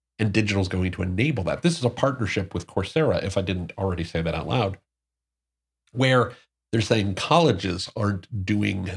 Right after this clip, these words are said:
the job that we need them to as much as we need them to. And frankly, for these gigs,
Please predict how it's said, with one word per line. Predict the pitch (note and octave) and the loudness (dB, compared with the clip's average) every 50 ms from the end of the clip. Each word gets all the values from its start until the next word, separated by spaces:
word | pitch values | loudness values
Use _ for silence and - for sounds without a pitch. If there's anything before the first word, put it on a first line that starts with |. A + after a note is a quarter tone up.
| - G#2+ | -8 -4
the | G2+ G2 | -4 -2
job | F#2 F#2 F#2 F#2 F#2+ G2 G2+ G2 G2 | -2 -2 0 0 0 0 0 0 -2
that | G2 - G2 | -4 -4 -4
we | G2+ | -4
need | G2+ G2+ G#2 G2+ G2 F#2+ | -4 -2 -2 -4 -4 -4
them | - F#2 F#2+ | -4 -6 -6
to | F#2 - G2 F#2+ F#2 F#2 F#2 F#2 _ _ _ _ _ _ _ - | -4 -2 0 0 0 0 -2 -4 _ _ _ _ _ _ _ 0
as | C3 B2 G2+ G2+ | 2 2 2 2
much | G#2+ B2+ C#3+ C#3+ - - | 4 4 2 4 2 0
as | G#2 F2+ | 0 2
we | G#2 G2+ | 2 0
need | F#2 F2+ F2 E2+ | 0 0 -2 -2
them | - F2+ F2 | -4 -6 -4
to. | - G2 F#2+ F#2+ F#2+ - - - _ _ - | -2 -2 -2 -2 -2 -4 -14 -20 _ _ 2
And | C#3+ D3 D3 C#3+ C3 | 2 2 4 2 -2
frankly, | - - - A#2 A#2 A2+ - A#2 A2+ | -4 0 2 2 2 2 2 0 0
for | G#2 - - A2+ G#2+ G#2 | 0 0 0 0 2 2
these | G2 G2+ F#2+ F#2+ F#2 F#2 | 2 2 2 2 0 0
gigs, | - - - D#3 D#3+ D#3+ C3 G2+ G#2+ A2 - - | -4 0 0 2 2 2 2 0 0 -4 -4 -8